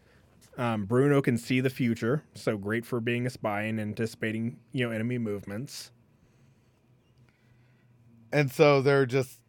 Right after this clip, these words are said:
Speaker 2: the, it was a vengeance candle. They were supposed to take vengeance on those people?
Speaker 1: Yeah.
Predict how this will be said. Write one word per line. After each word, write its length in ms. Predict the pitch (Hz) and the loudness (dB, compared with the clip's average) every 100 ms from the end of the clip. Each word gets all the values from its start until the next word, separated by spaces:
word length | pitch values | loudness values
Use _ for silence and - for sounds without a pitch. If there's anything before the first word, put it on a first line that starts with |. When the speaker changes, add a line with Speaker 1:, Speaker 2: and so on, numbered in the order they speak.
| - | -14
Speaker 2:
the, 300 | 123 139 127 - | 0 2 2 2
it 80 | |
was 260 | 147 139 117 | 4 4 2
a 40 | |
vengeance 420 | 117 113 120 120 - | -4 -4 -4 -6 0
candle. 260 | 131 127 | 2 2
They 120 | 123 | 0
were 80 | 120 | -2
supposed 400 | 113 - 120 113 | -4 -4 -4 -4
to 140 | 120 110 | -6 -4
take 320 | - 110 - | -4 -6 -8
vengeance 500 | 87 101 104 113 98 | -8 -6 -6 -10 -6
on 160 | 117 110 | -6 -6
those 180 | 113 | -8
people? 280 | - 127 131 | -8 -8 -2
Speaker 1:
Yeah. 140 | 139 | 0